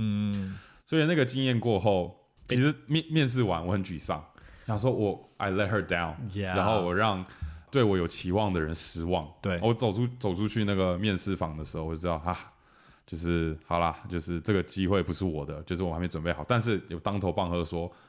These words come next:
Speaker 2: 面试这个东西没那么简单，我需要更努力去准备嘛。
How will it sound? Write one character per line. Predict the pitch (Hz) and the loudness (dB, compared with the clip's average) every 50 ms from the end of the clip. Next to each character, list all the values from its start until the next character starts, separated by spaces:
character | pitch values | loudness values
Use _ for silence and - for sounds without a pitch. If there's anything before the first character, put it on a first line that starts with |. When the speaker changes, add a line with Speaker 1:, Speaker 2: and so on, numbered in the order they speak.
| _ _ _ _ _ _ | _ _ _ _ _ _
Speaker 2:
面 | 127 120 107 | 0 0 0
试 | 101 117 117 | 0 0 0
这 | 95 101 | 0 2
个 | 92 | 0
东 | 85 85 87 85 | 0 0 -2 -4
西 | - - 87 | -6 -6 -6
没 | 82 80 80 | -6 -4 -4
那 | 85 87 | -2 -2
么 | 87 85 | -2 -2
简 | - - 85 73 71 | -2 -4 -6 -6 -6
单， | 76 78 78 78 | -8 -8 -6 -8
我 | 78 | -10
需 | 78 - - | -8 -2 0
要 | 92 92 92 87 85 - - - - _ _ _ | 2 2 2 0 -4 -8 -16 -20 -20 _ _ _
更 | - 120 104 | 0 2 2
努 | 92 87 78 76 | 2 0 0 0
力 | 82 92 85 76 | 0 0 0 0
去 | - 95 | -2 -4
准 | 82 - 76 69 | -4 -6 -8 -6
备 | - 85 82 76 | -6 -4 -4 -4
嘛。 | 71 73 73 | -6 -10 -10